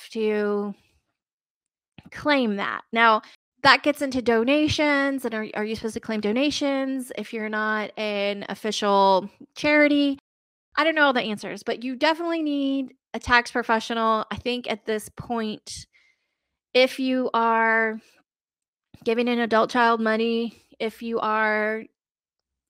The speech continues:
sharing high restaurant bills with your friends and you're collecting money from everyone and you're paying the one tab,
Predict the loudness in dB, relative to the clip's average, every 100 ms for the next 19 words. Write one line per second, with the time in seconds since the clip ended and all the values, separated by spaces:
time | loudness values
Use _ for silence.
0 | -10 -6 0 2 2 2 -2 -4 -6 0
1 | 2 2 2 0 0 -2 2 4 2 2
2 | -6 -8 -2 -2 0 -2 -2 -4 -8 -4
3 | -2 -2 -4 -4 -4 -6 -6 -6 -4 -4
4 | -2 -4 -6 -8 -6 -4 -4 -2 -2 -4
5 | -4 -2 0 0 -2